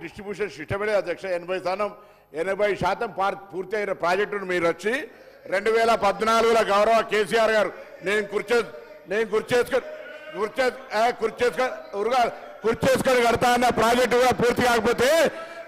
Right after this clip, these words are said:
కుర్చేసుకొని కడతా అన్న ప్రాజెక్టు కూడా హుస్నాబాద్ బిడ్డగా ఇవాళ హుస్నాబాద్లో కుర్చేసుకున్న ప్రాజెక్టు పూర్తి కాలే.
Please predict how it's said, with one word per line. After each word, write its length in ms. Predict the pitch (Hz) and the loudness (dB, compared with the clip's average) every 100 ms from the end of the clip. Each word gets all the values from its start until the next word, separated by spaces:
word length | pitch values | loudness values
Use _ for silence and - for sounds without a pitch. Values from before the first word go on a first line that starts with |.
| - | -2
కుర్చేసుకొని 680 | 262 - 285 285 - 285 277 269 | -2 0 2 2 2 4 4 4
కడతా 220 | 262 277 277 | 4 4 4
అన్న 100 | 277 254 | 4 4
ప్రాజెక్టు 380 | 262 285 262 277 | 2 2 2 2
కూడా 200 | 285 302 285 - - - - 175 | 4 4 4 0 -8 -16 -10 -4
హుస్నాబాద్ 680 | 240 285 285 285 285 285 277 | 0 2 4 4 4 2 2
బిడ్డగా 320 | 277 285 285 285 | 0 2 2 4
ఇవాళ 180 | 285 285 277 | 4 4 2
హుస్నాబాద్లో 800 | 262 294 285 285 285 285 285 294 262 - - - - | 2 2 2 4 4 4 4 4 2 0 -8 -12 -6
కుర్చేసుకున్న 640 | 233 - 294 294 - 294 294 | -6 0 2 2 2 2 2
ప్రాజెక్టు 400 | 277 285 294 277 285 - | 4 4 2 0 -2 0
పూర్తి 280 | 311 320 311 | 0 2 2
కాలే. 340 | 311 302 330 | 2 4 4